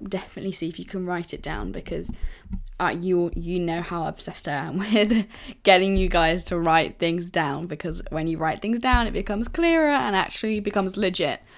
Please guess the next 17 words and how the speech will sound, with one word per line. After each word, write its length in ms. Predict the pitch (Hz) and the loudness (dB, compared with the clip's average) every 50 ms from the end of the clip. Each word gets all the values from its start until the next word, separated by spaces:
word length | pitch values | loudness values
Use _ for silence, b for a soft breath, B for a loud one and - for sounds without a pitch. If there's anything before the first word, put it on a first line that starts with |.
| B B B B B B B | B B B B B B B
So 260 | - - 233 220 202 202 | 4 6 8 8 8 8
when 140 | 226 240 | 6 8
you're 120 | 269 302 302 | 8 6 6
kind 220 | - 320 285 262 | 4 4 4 4
of 60 | 262 | 4
figuring 360 | 262 - 233 233 226 220 208 196 | 4 4 4 4 4 4 4 4
out 160 | 190 175 - | 2 0 0
what 140 | 175 175 170 | -2 -2 -2
you 100 | 180 175 | -2 -2
wanna 200 | 170 165 165 175 | -4 -4 -4 -6
do 300 | - - 165 165 - - | -6 -6 -6 -6 -8 -10
with 140 | - - | -10 -8
your 80 | - 175 | -6 -6
mornings 440 | 180 170 165 160 - - - - - | -4 -4 -4 -4 -6 -8 -8 -8 -8
and 120 | - 170 175 | -8 -8 -6
your 100 | - - | -6 -8
evenings, 600 | - 185 - - - 78 92 214 202 202 - | -10 -10 -12 -12 -14 -12 -10 -10 -10 -10 -12